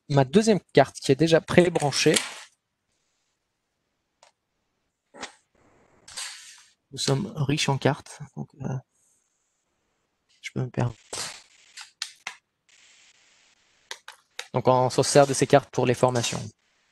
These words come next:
C'est pour ça. Ok, voilà. Donc là, je suis, euh, branché.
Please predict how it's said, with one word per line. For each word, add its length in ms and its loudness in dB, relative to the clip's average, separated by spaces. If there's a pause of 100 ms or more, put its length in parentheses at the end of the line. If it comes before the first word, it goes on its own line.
(400)
C'est 160 -20
pour 160 -20
ça. 300 -6 (4000)
Ok, 100 2 (1080)
voilà. 320 2 (440)
Donc 200 0
là, 400 6
je 100 0
suis, 640 0 (1160)
euh, 20 -4 (180)
branché. 640 2